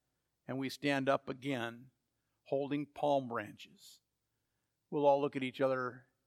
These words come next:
and though we knew it, we'll all say, "Who'd have thought?" Next week is that Palm Sunday. The week after that is Easter.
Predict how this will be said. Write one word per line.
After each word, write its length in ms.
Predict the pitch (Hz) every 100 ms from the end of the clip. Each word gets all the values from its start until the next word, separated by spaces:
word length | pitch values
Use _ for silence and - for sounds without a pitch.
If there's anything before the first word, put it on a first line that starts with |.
| _ -
and 140 | 135
though 140 | 135
we 180 | 135 143
knew 280 | 147 151 135
it, 160 | 120 -
we'll 200 | 131 123
all 160 | 123
say, 320 | 127 123 113 -
"Who'd 100 | -
have 80 | 131
thought?" 280 | _ 104 107 _ _ _ _ _ _ _ _ _ _ _ _ _ _ _ _ _ _ _ _ _ _ _ _ _ _ _ _ _ _ _ _ _ _
Next 220 | 147 -
week 180 | 160 135
is 80 | 120
that 180 | 131
Palm 220 | - 135 131
Sunday. 460 | 143 127 117 165 _ _ _ _ _ _
The 60 | 147
week 160 | 143
after 200 | 143 135
that 180 | 135 131
is 120 | 127
Easter. 420 | 135 123 - 135